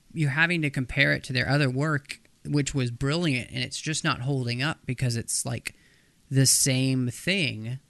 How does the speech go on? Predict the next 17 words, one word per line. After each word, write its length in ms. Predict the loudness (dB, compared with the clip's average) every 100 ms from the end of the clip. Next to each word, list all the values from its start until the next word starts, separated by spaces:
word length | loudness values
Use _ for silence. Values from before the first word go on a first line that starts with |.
| _ _ _
basically. 800 | -2 0 0 -2 -4 -6 -6 -8 _ _ _ _ _ -6
It's 220 | -4 -2
just 220 | -2 0
a 80 | -2
detriment 680 | 2 2 2 0 0 0 -2
to 100 | -4
them. 480 | 0 0 0 -2 -10 _
And 140 | 0 4
I, 140 | 2 0 -18
and 120 | -18 -14 -4 -2
it's 160 | 0
frustrating 560 | -2 -2 -2 2 4 4
because 320 | 0 0 -2 -4 _ -20 _ _ _ _ _ _ _
I 100 | 0
remember, 680 | 2 2 2 0 2 2 2 2
you 160 | 4
know, 280 | 4 4 0